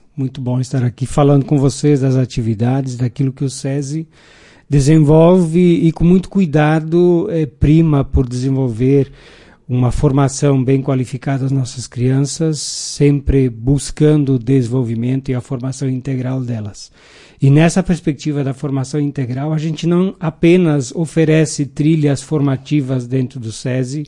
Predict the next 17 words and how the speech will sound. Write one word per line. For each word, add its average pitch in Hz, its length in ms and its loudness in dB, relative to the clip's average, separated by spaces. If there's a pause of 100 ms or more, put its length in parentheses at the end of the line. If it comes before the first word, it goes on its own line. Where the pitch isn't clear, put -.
(340)
não 151 200 4
oferece 151 560 2
apenas 143 440 -2
a 139 60 0
alimentação, 131 720 -2 (340)
nós 143 140 0
temos 156 300 2
um 156 80 4
conjunto 156 500 4
de 139 80 2
outras 139 320 2
atividades 127 720 -4
que 143 140 -6
passaram 135 440 -2
a 131 60 0
ser 139 160 -4
implementadas 127 1080 -4